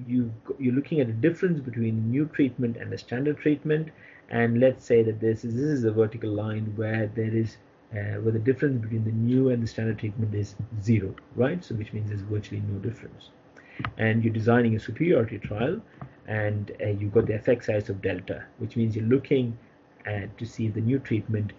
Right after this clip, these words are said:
is better than the old, uh, by at least delta or more than delta. Okay, and let's say you've done the trial and you've got some results, and the, the results are summarized here.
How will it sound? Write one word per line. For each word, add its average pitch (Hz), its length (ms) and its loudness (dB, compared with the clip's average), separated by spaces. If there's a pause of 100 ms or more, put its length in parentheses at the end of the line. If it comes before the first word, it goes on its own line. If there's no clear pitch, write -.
(200)
is 101 100 -2
better 123 320 2
than 117 100 2
the 113 220 -4
old, 107 340 -2 (460)
uh, 98 100 -4 (160)
by 127 360 0 (480)
at 113 200 -6
least 180 420 4 (180)
delta 120 460 2 (100)
or 117 120 2
more 110 320 2
than 98 200 -8
delta. - 380 -14 (640)
Okay, 143 460 -2 (380)
and 127 80 6
let's 131 180 4
say 127 80 2
you've 113 120 4
done 202 140 6
the 226 60 6
trial 107 400 -4 (360)
and 104 120 -10
you've 107 100 -8
got 170 180 -2
some 151 120 -4
results, 104 460 -2 (340)
and 104 380 -6
the, 110 60 0
the 110 140 -2
results 110 440 2
are - 20 -10
summarized 107 640 -4
here. 147 420 4